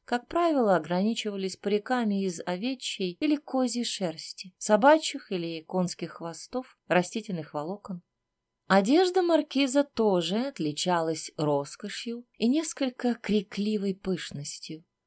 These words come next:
Создавалось впечатление, что он находился не посреди постоялого двора, а в бальной зале. Покончив с трапезой и бросив косточку под стол,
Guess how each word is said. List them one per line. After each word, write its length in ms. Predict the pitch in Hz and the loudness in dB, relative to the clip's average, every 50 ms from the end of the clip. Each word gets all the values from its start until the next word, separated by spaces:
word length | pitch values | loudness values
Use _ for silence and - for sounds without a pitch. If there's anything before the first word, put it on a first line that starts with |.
| _ - | _ -8
Создавалось 520 | 147 147 143 175 170 175 170 175 165 - - | -6 -4 -2 -2 -4 -2 -4 -4 -6 -6 -6
впечатление, 720 | - - 180 - - 180 - 180 214 254 262 233 185 143 | -6 -8 -8 -6 -6 -6 -4 -2 -2 0 0 0 0 0
что 340 | 135 - - - 156 - - - | -2 -4 -4 -4 -6 -6 -6 -4
он 260 | - 226 277 294 294 - _ _ | -2 -2 -2 -2 -4 -8 _ _
находился 720 | - 160 180 180 - 220 202 180 214 220 208 185 - - 180 | 0 0 0 2 4 2 4 4 4 2 2 0 0 0 0
не 120 | 180 180 | 0 0
посреди 600 | 175 - 175 160 - - 156 156 151 135 143 147 | 0 0 -2 -2 -2 0 -2 -2 -2 -2 -4 -4
постоялого 760 | - - 170 - - - 196 202 208 208 208 208 208 214 214 | -4 -6 -8 -8 -6 -8 -6 -2 0 0 0 0 0 0 -2
двора, 440 | 190 208 226 226 226 226 233 240 - _ - | 0 2 0 2 0 0 -4 -8 -14 _ 0
а 160 | - 147 156 | 2 2 2
в 100 | 135 131 | 2 0
бальной 600 | 131 160 156 151 151 151 160 165 175 175 175 175 170 | 2 4 4 4 4 0 -4 -6 -8 -10 -10 -12 -8
зале. 500 | 160 156 214 247 254 220 156 - - _ _ _ _ _ _ _ _ _ _ _ _ _ _ _ - | -6 -4 -4 -4 -4 -6 -10 -10 -14 _ _ _ _ _ _ _ _ _ _ _ _ _ _ _ 2
Покончив 560 | - 208 208 339 392 415 381 - - 320 320 | 2 4 6 6 6 6 6 4 0 0 0
с 60 | - | 0
трапезой 580 | - 277 285 277 269 277 254 247 226 220 240 240 | 4 6 6 6 6 4 0 0 2 2 0 0
и 160 | - - 208 | 2 0 0
бросив 840 | 185 185 220 247 254 247 240 - - 226 220 208 - - - - _ | 2 4 6 6 6 6 4 2 0 -2 -2 -2 -4 -12 -20 -20 _
косточку 640 | - - 269 247 - - - 175 - - - 180 175 | 2 4 4 4 4 2 -2 -4 -4 -2 -4 -4 -2
под 220 | - 180 180 175 | -2 -2 -4 -2
стол, 480 | - - - - 285 302 311 302 294 | -4 -10 -6 -2 0 2 2 2 0